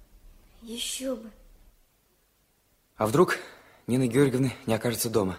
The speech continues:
Speaker 2: думал я. Но я зря волновался. В таких случаях она всегда была дома. Она пришла, чтобы спасти мамину маму. Пусть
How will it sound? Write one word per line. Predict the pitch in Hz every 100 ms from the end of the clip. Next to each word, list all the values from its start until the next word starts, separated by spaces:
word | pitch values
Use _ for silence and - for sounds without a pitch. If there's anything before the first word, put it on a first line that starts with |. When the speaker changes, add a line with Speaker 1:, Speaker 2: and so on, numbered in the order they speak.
| -
Speaker 2:
думал | 107 98
я. | 92 90 - - - - - - - - _ _ _ _ _ _ _
Но | -
я | 107 117
зря | 113 104
волновался. | 101 98 92 87 - - -
В |
таких | 98 - 110
случаях | - 123 120 110
она | 101 107
всегда | 101 101 101 117 113
была | 113 107
дома. | 107 90 90 - - - - - - _ _ _ _
Она | - 101 104
пришла, | 101 - 110 113 101 - - -
чтобы | - 104
спасти | - - 92 - 131
мамину | 120 107 113 110
маму. | 107 98 90 80 - - - - - -
Пусть | 190 - -